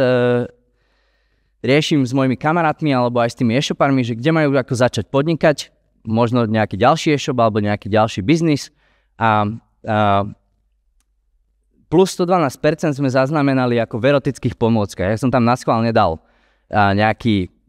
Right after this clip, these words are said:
nejaký obrázok s, s nejakou erotickou pomôckou, ale dal som tam radšej tú dovolenku, tu má každý rád. A, takže sto dvanásť percent tento rok erotické pomôcky, je to v rámci celého Československa. E, najviac erotických pomôcok sa nakupuje v Brne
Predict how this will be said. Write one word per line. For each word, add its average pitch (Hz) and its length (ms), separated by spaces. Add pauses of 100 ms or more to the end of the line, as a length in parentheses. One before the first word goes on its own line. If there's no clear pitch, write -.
nejaký 87 320
obrázok 110 560
s, - 320
s 104 240
nejakou 120 240
erotickou 147 560
pomôckou, 160 480
ale 123 240
dal 113 80
som 117 160
tam 113 160
radšej 107 240
tú 104 80
dovolenku, 117 480
tu - 80
má 101 160
každý 101 320
rád. 101 240 (680)
A, 117 420 (160)
takže 127 480
sto 190 160
dvanásť 170 320
percent 151 380
tento 143 260
rok 131 100
erotické 139 540
pomôcky, 147 720
je 127 180
to 127 520
v 117 260
rámci 131 320
celého 127 320
Československa. 143 1000 (560)
E, 113 380
najviac 131 340 (540)
erotických 120 560
pomôcok 117 400
sa - 160
nakupuje 107 480
v - 80
Brne 110 300